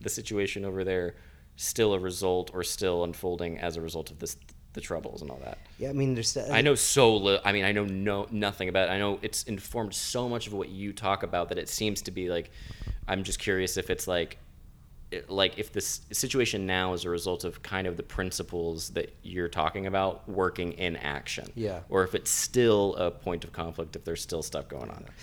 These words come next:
Speaker 1: Or if you
Speaker 2: Yeah.
Speaker 1: even know, 'cause maybe, I mean, you live in L A now in a, a bat, a bat cave, so
Speaker 2: Yeah, yeah. <laughs>
Speaker 1: Bruce Wayne's loft, but yeah.
Speaker 2: Yeah.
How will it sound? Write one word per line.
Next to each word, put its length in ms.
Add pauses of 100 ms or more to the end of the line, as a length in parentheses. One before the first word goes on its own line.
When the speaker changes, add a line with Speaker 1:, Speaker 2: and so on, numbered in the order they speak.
(200)
Speaker 1:
Or 120
if 120
you 80
Speaker 2:
Yeah. 60
Speaker 1:
even 120
know, 220
'cause 180
maybe, 340
I 60
mean, 140
you 120
live 140
in 100
L 180
A 60
now 300 (280)
in 180
a, 80 (160)
a 160
bat, 420
a 80
bat 240
cave, 260
so 280
Speaker 2:
Yeah, 180 (320)
yeah. 80 (400)
<laughs> 180
Speaker 1:
Bruce 320
Wayne's 420
loft, 500
but 120
yeah. 220
Speaker 2:
Yeah. 80